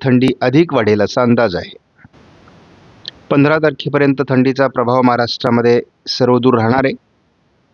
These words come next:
तर पुन्हा पंधरा नंतर थोडं दक्षिणी भागाकडून ढगाळ वातावरण तयार होत असल्यामुळे पाऊस, थंडीचं प्रमाण कमी होईल.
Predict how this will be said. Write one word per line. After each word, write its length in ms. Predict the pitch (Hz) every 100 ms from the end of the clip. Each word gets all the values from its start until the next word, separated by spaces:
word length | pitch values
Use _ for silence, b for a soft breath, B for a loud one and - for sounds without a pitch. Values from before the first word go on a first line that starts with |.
| _ _ _ _ _ _ _ _ - 156
तर 80 |
पुन्हा 300 | 180 185 185
पंधरा 300 | 190 170 160 165
नंतर 380 | 156 147 139 151 143
थोडं 300 | 143 135 135
दक्षिणी 380 | 127 131 - 190
भागाकडून 500 | 160 123 113 95 82 - _ _ _ _ -
ढगाळ 280 | 131 139 165
वातावरण 380 | 156 147 143 139
तयार 140 | 139
होत 120 | 131 123
असल्यामुळे 520 | 113 - 127 123 123
पाऊस, 300 | 117 110 113 - - -
थंडीचं 380 | 139 156 156
प्रमाण 360 | 156 131 113 113
कमी 220 | 113 98
होईल. 280 | 95 92 87